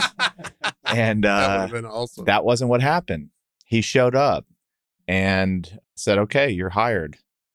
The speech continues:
Speaker 2: And six years later, we're still working together. And now he works on six of the biggest podcasts in the country.
Speaker 1: What a cool story.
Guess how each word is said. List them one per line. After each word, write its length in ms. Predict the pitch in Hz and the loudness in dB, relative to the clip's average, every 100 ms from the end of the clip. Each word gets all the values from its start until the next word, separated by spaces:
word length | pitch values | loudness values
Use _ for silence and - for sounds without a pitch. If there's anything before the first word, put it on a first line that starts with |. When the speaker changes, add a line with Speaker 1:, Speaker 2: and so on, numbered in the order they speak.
| _ _ _ - | _ _ _ -6
Speaker 2:
And 400 | 87 87 87 87 | -2 0 0 -2
six 380 | - - 101 - | -4 -4 -2 0
years 200 | 98 95 | 0 2
later, 260 | 104 98 | 0 0
we're 140 | 87 92 | 0 -2
still 240 | - 95 | 0 0
working 320 | 90 95 101 | 2 0 0
together. 320 | 90 87 90 90 | 2 2 2 2
And 80 | |
now 180 | 87 90 | 2 0
he 100 | 92 | 0
works 400 | 90 87 90 - | 0 0 0 -2
on 340 | 87 87 85 80 _ _ - | -2 0 -2 -8 _ _ -10
six 320 | - 92 - | -2 -2 -2
of 60 | 87 | -4
the 80 | 80 | 0
biggest 320 | 87 87 - | 0 0 -2
podcasts 500 | 92 90 95 90 92 | -2 -2 -4 -6 -8
in 60 | |
the 80 | 90 | -12
country. 460 | 104 104 - 76 - _ _ _ _ _ _ _ - | -10 -10 -8 -12 -12 _ _ _ _ _ _ _ -2
Speaker 1:
What 140 | 185 | 0
a 40 | 190 | 0
cool 320 | - 170 180 | -4 -4 -6
story. 520 | - - 165 156 - | -8 -8 -8 -8 -16